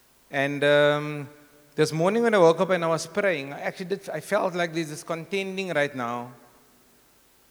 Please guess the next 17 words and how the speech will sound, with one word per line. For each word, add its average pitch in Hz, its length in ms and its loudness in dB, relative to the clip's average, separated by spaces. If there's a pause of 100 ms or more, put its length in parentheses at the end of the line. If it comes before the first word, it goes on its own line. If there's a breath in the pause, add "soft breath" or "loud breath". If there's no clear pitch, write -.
(540)
for 147 160 -8
if 143 100 -6
we're 147 100 -6
gonna 143 140 -6
be 143 120 -4
people 170 480 -6
that 139 480 -4 (1500)
are 127 100 -4
led 139 200 0
by 147 120 6
the 139 100 -2
Spirit 175 480 0
or 127 60 0
led 120 180 -4
by 127 100 0
the 123 100 -10
flesh. - 360 -16